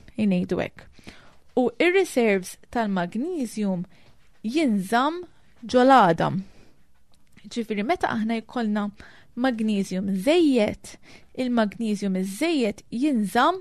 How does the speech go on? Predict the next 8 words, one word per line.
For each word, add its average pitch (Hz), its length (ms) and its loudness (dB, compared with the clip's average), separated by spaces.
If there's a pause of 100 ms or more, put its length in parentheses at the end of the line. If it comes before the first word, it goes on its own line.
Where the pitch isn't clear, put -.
(160)
ġo 247 240 2
l-għadam. 170 500 2 (1040)
U 277 80 2
l-għadam 247 760 2
skont - 500 -4
xi 262 140 -2
kollu 208 360 2
bżonn 208 580 0